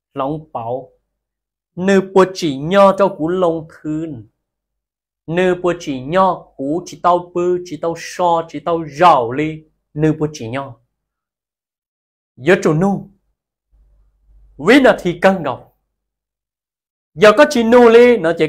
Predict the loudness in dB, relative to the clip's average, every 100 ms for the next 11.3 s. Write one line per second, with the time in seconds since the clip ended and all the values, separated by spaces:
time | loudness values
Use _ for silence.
0 | 0 2 2 2 2 0 -2 -4 0 2
1 | 2 0 0 0 0 -2 -2 -6 -20 _
2 | _ _ _ _ _ 0 2 2 -2 -6
3 | -6 -6 -8 -10 -8 -6 -4 -6 -8 -10
4 | -8 -8 -8 -8 -8 -14 -20 _ _ _
5 | _ _ 2 4 6 2 2 -2 -4 _
6 | _ _ _ _ _ -20 -20 _ -6 -4
7 | -6 -10 -12 -14 -6 -4 -4 -6 -12 -12
8 | -14 -12 -12 -12 -12 -14 _ 2 6 6
9 | 4 -2 -6 -8 -6 -4 -4 -4 -4 -6
10 | -8 -8 -10 -10 -10 -12 -14 -14 -18 -8
11 | -2 -2 -4